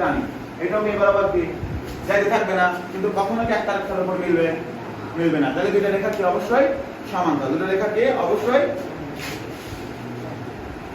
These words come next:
কিছুটা হয়েছে, এইটটি পার্সেন্ট মতো হয়েছে। এখন আমার তো ভালো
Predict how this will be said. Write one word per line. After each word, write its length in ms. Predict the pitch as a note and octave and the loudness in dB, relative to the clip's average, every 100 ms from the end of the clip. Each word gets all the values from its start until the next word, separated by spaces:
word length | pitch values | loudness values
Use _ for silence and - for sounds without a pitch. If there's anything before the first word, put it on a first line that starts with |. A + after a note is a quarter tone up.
| - | -6
কিছুটা 260 | F3 F3 E3+ | -2 0 2
হয়েছে, 220 | D#3+ C#3+ D3 | 2 0 0
এইটটি 160 | C#3+ D3 | -2 -2
পার্সেন্ট 280 | D#3+ D#3+ D#3 | -2 -2 -2
মতো 180 | D3+ D3+ D3 C#3+ C3+ | 0 0 0 0 -2
হয়েছে। 220 | C3+ C3+ C#3+ | -2 0 0
এখন 140 | D#3 E3+ | 0 2
আমার 140 | G#3 G#3+ | 0 0
তো 60 | F3 | 0
ভালো 120 | D#3 | 2